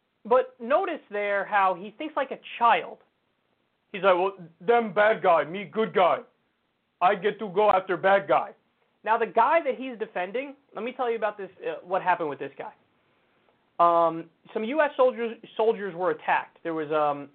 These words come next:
it was, uh, an I E D that went off. And they were, this guy was convinced, "Oh, I know, I know who, uh, created the bombs. I know who did the bombing."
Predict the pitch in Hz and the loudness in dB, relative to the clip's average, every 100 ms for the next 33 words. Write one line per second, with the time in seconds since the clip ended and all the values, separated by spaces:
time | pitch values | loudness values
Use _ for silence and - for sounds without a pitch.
0 | _ _ 180 170 165 143 156 151 156 156 | _ _ -6 -4 -4 -4 -2 0 2 4
1 | 165 156 143 147 135 143 131 139 - - | 4 2 -2 -2 -4 -4 -4 -4 -6 -8
2 | _ _ _ _ _ _ 170 170 165 160 | _ _ _ _ _ _ 2 4 2 0
3 | 160 - _ _ _ _ _ _ _ _ | -6 -12 _ _ _ _ _ _ _ _
4 | - 147 208 269 302 254 202 196 190 185 | -10 2 4 4 2 -4 -2 0 -2 -4
5 | 175 _ _ _ _ _ _ - 202 269 | -6 _ _ _ _ _ _ -4 -4 0
6 | 247 196 185 180 180 175 - 175 175 285 | 2 4 4 0 -4 -10 -12 -6 -2 -2
7 | 185 _ _ - 208 202 175 196 214 202 | -6 _ _ 0 4 6 4 2 -2 -4
8 | 180 175 202 220 185 202 196 185 175 175 | -4 -4 -2 -2 -4 -6 -10 -12 -2 2
9 | 170 170 196 175 160 151 147 143 147 151 | 2 0 -6 -4 0 2 2 0 -4 -2
10 | 147 147 147 143 139 131 131 131 | -4 -6 -8 -4 0 0 -2 -8